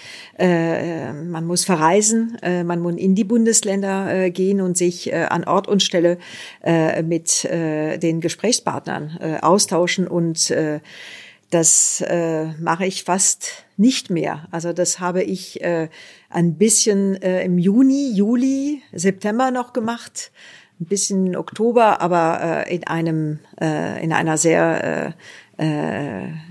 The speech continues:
äh, gestrengten, äh, Maße. Und, äh, jetzt eben,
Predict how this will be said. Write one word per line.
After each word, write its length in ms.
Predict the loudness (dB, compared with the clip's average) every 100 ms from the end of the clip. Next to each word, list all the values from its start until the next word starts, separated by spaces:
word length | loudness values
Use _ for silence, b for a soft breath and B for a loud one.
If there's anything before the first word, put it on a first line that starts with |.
| -10
äh, 260 | -8 -4
gestrengten, 800 | 0 0 2 2 2 0 0 -6
äh, 560 | -6 -4 -4 -6 -8 -6
Maße. 600 | -6 -2 0 2 0 0
Und, 580 | 0 0 0 0 -2 -2
äh, 340 | -2 -2 -4 -8
jetzt 400 | -2 2 2 0
eben, 400 | 0 2 2 -2